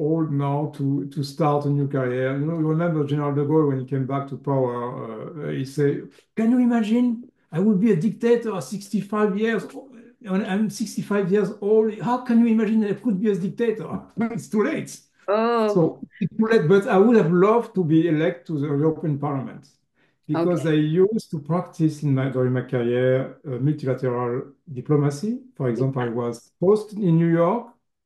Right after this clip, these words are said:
Speaker 1: at the French mission to the United Nations for a few years, many years ago.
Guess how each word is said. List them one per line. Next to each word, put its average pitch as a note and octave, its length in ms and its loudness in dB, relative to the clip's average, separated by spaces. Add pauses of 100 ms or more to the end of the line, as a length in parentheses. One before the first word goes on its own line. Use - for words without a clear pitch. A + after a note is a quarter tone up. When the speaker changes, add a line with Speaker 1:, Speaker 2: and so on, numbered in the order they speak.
(120)
Speaker 1:
at C3+ 80 -10
the C3+ 80 -4
French E3+ 320 0
mission F3 380 0
to F3 120 -10
the D#3+ 40 0
United D#3 340 -2
Nations E3+ 480 -6
for C#3 160 -4
a C#3 60 -4
few D3 160 -2
years, E3+ 480 -2
many C#3 260 0
years C3+ 340 0
ago. D#3 480 -2